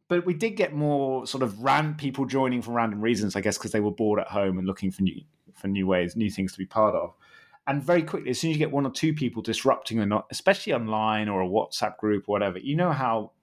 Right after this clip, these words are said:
you know, they can have a disproportionate effect on the vibe. Um, so that was tricky, but then we're just like, "Just go away if you don't wanna be here." And they did.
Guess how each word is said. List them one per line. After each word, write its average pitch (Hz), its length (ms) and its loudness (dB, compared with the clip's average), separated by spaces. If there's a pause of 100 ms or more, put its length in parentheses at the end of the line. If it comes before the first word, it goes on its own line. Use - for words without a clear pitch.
(420)
you 131 220 -2
know, 104 160 0
they 135 100 2
can 185 140 0
have 131 100 2
a 120 60 -4
disproportionate 113 840 0
effect - 520 -2 (100)
on 101 100 0
the 98 80 -2
vibe. 92 380 0 (840)
Um, 107 580 0 (480)
so - 160 -2
that 214 220 0
was 170 140 -2
tricky, 185 340 -2
but 131 200 -2
then 180 120 4
we're 196 80 2
just 156 220 -4
like, 135 320 2
"Just - 180 -8
go 247 120 0
away 156 300 2
if - 120 -10
you 160 40 -6
don't 139 100 0
wanna 131 120 2
be 120 220 2
here." 95 220 0
And 107 140 0
they 113 100 2
did. 113 340 2